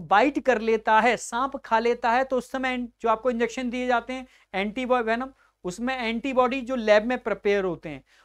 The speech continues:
और जब चोट लग जाती है तब भी आपको एक इंजेक्शन लगता है एटीएस, समझ, वैक्सीन नहीं है, एंटी टेटनस सीरम, सीरम कंटेनिंग एंटीबॉडी।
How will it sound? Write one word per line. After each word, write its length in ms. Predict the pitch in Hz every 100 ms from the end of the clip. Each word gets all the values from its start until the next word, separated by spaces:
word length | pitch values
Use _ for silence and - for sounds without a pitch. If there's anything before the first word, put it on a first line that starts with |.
| -
और 160 | 214 220
जब 200 | 269 277
चोट 360 | - 220 262 269
लग 180 | 247 202
जाती 400 | 208 202 233 233
है 120 | 254 262 -
तब 160 | 233
भी 180 | 208 294
आपको 640 | 269 233 - 247 247 269 _ _
एक 180 | 220 220
इंजेक्शन 480 | 226 202 233 - 302
लगता 340 | 247 214 254
है 140 | 240 262
एटीएस, 720 | 226 220 240 208 147 - - _ _ _
समझ, 240 | - 208 196
वैक्सीन 400 | 180 214 214 277
नहीं 180 | 294 277
है, 140 | 160 - _ _ _ -
एंटी 360 | 208 247 247 294
टेटनस 440 | 247 226 262 269
सीरम, 300 | - 254 202
सीरम 380 | - 262 294 302
कंटेनिंग 500 | 262 254 254 302 294
एंटीबॉडी। 560 | 247 208 208 180 143